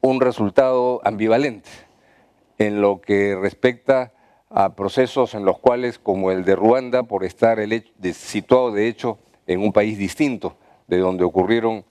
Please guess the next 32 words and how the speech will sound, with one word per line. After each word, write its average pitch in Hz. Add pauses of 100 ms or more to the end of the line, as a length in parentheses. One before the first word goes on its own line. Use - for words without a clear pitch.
(320)
los -
sucesos 107
y 101
el 90
genocidio, 117 (480)
eh, 95
en 95
ese 113
país, 117
eh, 107
hace 110
que 95
al 90
estar 110
en 87
Tanzania 104
y 90
no 107
en 110
Ruanda 110
y 90
al 87
darse 104 (400)
en 87
un 98
país 98
con 98
otra 107 (320)
cultura 113
lingüística, 110
hace 104
difícil 101